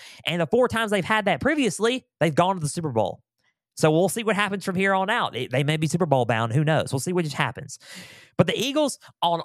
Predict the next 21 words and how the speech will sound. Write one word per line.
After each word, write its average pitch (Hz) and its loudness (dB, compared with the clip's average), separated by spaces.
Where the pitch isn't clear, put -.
offense 156 -2
are 147 0
still 254 -4
trying 262 -2
to 208 0
find 214 -2
that 175 -4
rhythm. 110 -2
Uh, 143 2
new 175 0
play 190 2
callers 170 2
in, 165 0
uh, 123 2
for 139 4
the 123 -2
Eagles, 151 0
and 147 2
I 131 0
feel 170 2
like 160 2